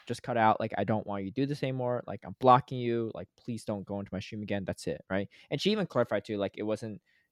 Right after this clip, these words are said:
like, at this point in time, it wasn't, like, sexual harassment or anything, but it was just straight up harassment, and the guy just would not leave her alone. And then now she made a post about it, and one of his friends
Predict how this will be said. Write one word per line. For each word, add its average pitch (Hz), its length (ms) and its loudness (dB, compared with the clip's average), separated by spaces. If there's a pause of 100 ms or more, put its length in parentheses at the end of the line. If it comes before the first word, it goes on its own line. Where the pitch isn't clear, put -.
(220)
like, 117 280 -2
at 120 200 4
this 120 140 0
point 123 260 -2
in 107 60 -4
time, 110 220 0
it 104 60 4
wasn't, 104 300 0
like, 87 180 -2 (260)
sexual - 560 2
harassment 151 500 4
or - 40 0
anything, 147 400 0
but 113 80 2
it - 20 2
was 117 100 0
just 120 180 -2
straight 110 200 2
up 101 120 0
harassment, 98 540 2
and 92 80 -6
the - 60 -14
guy 92 140 2
just - 240 -8
would 107 160 -4
not 95 180 -4
leave 92 160 -10
her 87 80 -6
alone. 82 420 -10 (360)
And 95 100 -8
then 101 200 -4
now 107 500 6 (1040)
she - 140 -4
made 123 180 6
a - 40 0
post - 280 -4
about 143 260 6
it, 143 120 0
and 104 200 -6
one 120 160 2
of 113 120 -2
his 101 180 -6
friends 143 760 -4